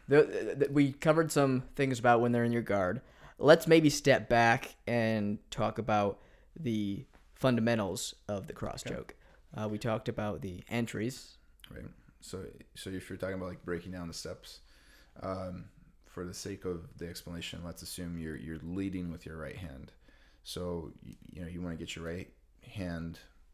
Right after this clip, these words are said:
Speaker 2: deep enough into the collar, into the opposite side collar. So your right hand goes to the right shoulder, but you wanna go so far into it that when you bend your hand, so let's say,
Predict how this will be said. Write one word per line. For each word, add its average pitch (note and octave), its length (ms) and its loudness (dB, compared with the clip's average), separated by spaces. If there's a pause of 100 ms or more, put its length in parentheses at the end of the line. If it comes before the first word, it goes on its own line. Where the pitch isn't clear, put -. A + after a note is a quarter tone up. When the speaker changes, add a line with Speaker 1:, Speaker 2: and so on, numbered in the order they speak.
(260)
Speaker 2:
deep G2+ 220 -8
enough F#2 220 -8
into E2+ 140 -12
the D2+ 100 -12
collar, D#2+ 520 -10 (380)
into F2 200 -12
the E2 240 -10
opposite - 320 -10
side C#2+ 180 -10
collar. - 240 -12
So - 160 -14
your D#2 100 -8
right F2 140 -4
hand F2 320 -8
goes D#2+ 200 -10
to D2+ 80 -12
the D2+ 140 -12
right D2+ 260 -10
shoulder, D2+ 500 -10 (460)
but F2 100 -6
you F2+ 80 -2
wanna F2 160 -4
go E2+ 340 -2 (720)
so - 340 -6
far F2 280 -4
into F2 280 -8
it C#2 160 -12
that D2 200 -8 (260)
when D#2+ 260 -8
you E2+ 120 -6
bend E2+ 320 -8
your F2 100 -10
hand, E2+ 300 -8
so - 140 -10
let's D2 140 -10
say, F2 220 -6